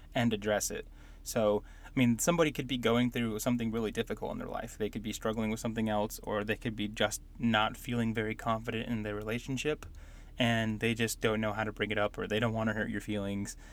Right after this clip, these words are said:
You know, somebody kinda has to step in there, otherwise you'll just be sitting there forever waiting for the other person to confess about something, or having all these feelings of, of, um, being scared that they're cheating on you,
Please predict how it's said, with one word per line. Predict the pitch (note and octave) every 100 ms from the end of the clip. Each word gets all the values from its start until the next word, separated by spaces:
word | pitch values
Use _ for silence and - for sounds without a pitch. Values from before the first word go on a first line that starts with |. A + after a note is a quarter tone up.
| -
You | -
know, | G#2
somebody | C#3 C3 A#2 A2+
kinda | - A2 G#2+
has | G#2+ -
to |
step | G#2+ A2 A#2
in | A2+
there, | G#2+ G#2+
otherwise | G#2+ G#2+ G2+ G2+ G2+ - - - -
you'll | C3+
just | B2+ A#2+
be |
sitting | A#2 C#3 C3
there | B2
forever | B2 B2 A#2+
waiting | A2 G#2+ G#2+
for | A2+
the | G#2
other | G#2+
person | - A#2+ A#2 G#2+
to | -
confess | A#2 G#2 A#2+ A2+
about | G#2 - -
something, | G#2+ G#2 G2+ G#2+
or | G#2+ G#2 - - -
having | - A#2+ A#2+
all | A#2+
these | A#2+ A2+ - -
feelings | B2+ B2+ A#2 A2
of, | G2+ - - - - -
of, | A2 G#2 G2 - - - - -
um, | G#2 G#2
being | B2+ A#2
scared | A2+ - A#2 A2+
that |
they're | G#2+
cheating | G#2 - B2+ A2+
on | G#2+
you, | G#2+